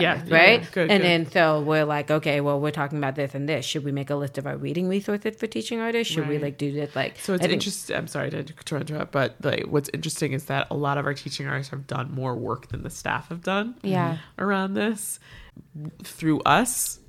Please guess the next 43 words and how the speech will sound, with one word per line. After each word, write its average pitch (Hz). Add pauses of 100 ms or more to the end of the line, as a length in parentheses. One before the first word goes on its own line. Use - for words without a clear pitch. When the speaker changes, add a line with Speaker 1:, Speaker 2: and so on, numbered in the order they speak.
Speaker 1:
uh, -
programmatically 147
and 139 (100)
on 139
their 131
own. 185 (320)
Speaker 2:
Mm-hmm. 156
Speaker 1:
And 156
so 131 (320)
one 147
of 147
the 143
things 139
that -
we're 131
discussing 165
is 135
having 135
teach 139
some, 135
uh, - (260)
so 156
we're 160
creating 170
a 127
working 135
group 120
to -
get 127
to -
a -
place 135
of, 127
of 123
starting 127
to -
figure 131
out 120
what 123
we 139
wanna 117
look 139
for, 190